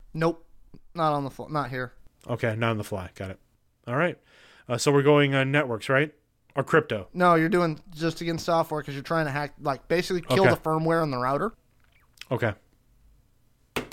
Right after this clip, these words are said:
Speaker 2: That is a sixteen.
Speaker 1: No. And you detect a backtrace.
Speaker 2: Uh, disconnect.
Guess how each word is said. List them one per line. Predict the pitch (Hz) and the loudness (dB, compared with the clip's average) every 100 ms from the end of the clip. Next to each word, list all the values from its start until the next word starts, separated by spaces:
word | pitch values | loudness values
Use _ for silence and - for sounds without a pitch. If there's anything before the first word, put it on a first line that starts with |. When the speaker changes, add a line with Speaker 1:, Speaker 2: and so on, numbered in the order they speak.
| - - - _ _ _ _ _ | -18 -20 -20 _ _ _ _ _
Speaker 2:
That | 135 147 | -2 0
is | 147 147 131 | 4 2 2
a | |
sixteen. | 127 - - 127 - 101 87 _ _ _ _ _ _ - | -2 -2 -4 -6 -8 -10 -12 _ _ _ _ _ _ -14
Speaker 1:
No. | 131 143 127 123 - - - - - - _ _ _ _ _ _ _ _ _ _ _ _ _ _ - | -4 -2 -2 -4 -6 -6 -8 -12 -16 -20 _ _ _ _ _ _ _ _ _ _ _ _ _ _ -8
And | 175 175 185 | 0 2 2
you | 175 | 0
detect | 151 143 165 139 | -2 -2 -2 0
a | |
backtrace. | 143 135 - - - - - - - - - | -2 -2 -8 -12 -12 -14 -20 -20 -20 -20 -4
Speaker 2:
Uh, | 131 123 | 0 0
disconnect. | 123 - 135 151 - | 0 0 0 0 -4